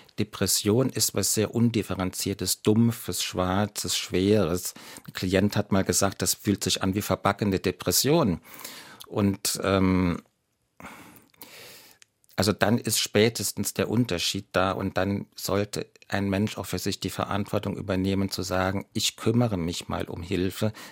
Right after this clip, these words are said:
Da geht es wirklich um mich und mein Leben. Das ist etwas ganz Entscheidendes, dass Menschen sich sagen können, "Da geht es um mich und um mein Leben und darauf will ich Einfluss nehmen. Ich will nicht passiv einfach nur noch erdulden oder erleiden,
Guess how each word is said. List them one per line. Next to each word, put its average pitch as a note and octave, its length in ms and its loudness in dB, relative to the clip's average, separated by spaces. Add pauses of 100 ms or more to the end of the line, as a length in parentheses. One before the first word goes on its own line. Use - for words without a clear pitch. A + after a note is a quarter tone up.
(120)
Da G#2 100 0
geht G#2 400 2
es - 160 0
wirklich A#2 400 -4
um G2+ 180 2
mich C3 280 2
und G2 200 -2
mein F#2+ 240 0
Leben. G#2+ 460 2 (380)
Das - 140 -2
ist - 180 0
etwas A2+ 280 -2
ganz C#3 300 2
Entscheidendes, A#2 760 0
dass - 180 -2
Menschen G#2+ 340 0
sich G#2 160 -2
sagen G#2 380 0
können, G#2 240 0
"Da F#2+ 140 -2
geht A2+ 340 -2
es - 180 -2
um F#2+ 320 2
mich - 460 2
und - 240 -4
um F2+ 200 0
mein A#2 400 4
Leben G#2+ 640 2 (460)
und F#2 200 -2
darauf G2 360 0
will G2+ 100 0
ich G2+ 160 0
Einfluss A2+ 560 0
nehmen. F2 360 0 (360)
Ich - 160 -6
will G#2 120 4
nicht G#2+ 260 2
passiv A2+ 400 0
einfach G#2 260 -2
nur A2 120 2
noch G2+ 120 2
erdulden G#2+ 520 2
oder G2 180 -2
erleiden, F2+ 640 2